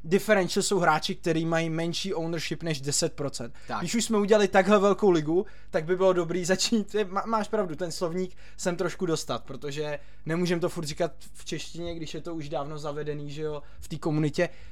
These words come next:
Speaker 1: Takže jo, differentials letos budou, eh, asi to, co rozhodne ligu a to, co rozhodne celkově světový pořadí.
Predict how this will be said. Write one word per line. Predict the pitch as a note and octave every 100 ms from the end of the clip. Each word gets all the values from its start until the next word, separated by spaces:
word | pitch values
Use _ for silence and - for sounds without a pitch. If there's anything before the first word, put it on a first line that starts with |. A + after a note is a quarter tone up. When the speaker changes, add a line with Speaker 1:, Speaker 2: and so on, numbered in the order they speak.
| -
Speaker 1:
Takže | D#3 D3 G3
jo, | F3+ G#3+
differentials | G#3+ F#3 F#3 F3+ F3+ G3+ G3+ G3+ - - - -
letos | D3+ F3 F3 G#3 D3+
budou, | D3 F#3 F#3+ G#3 G#3+ G3+
eh, | - F#3 F3+ E3+
asi | E3 - G3+
to, | - F#3
co | -
rozhodne | F3+ D3+ E3 F3 F3
ligu | D#3 C3+ C3+ E3+ -
a | D3
to, | D3 E3+
co | D3+ F3
rozhodne | E3 D3+ D#3 D#3+
celkově | - C#3+ D#3+ D#3+ D#3+ D3+ - -
světový | - E3 F3+ E3+
pořadí. | D#3+ D#3+ D#3+ B2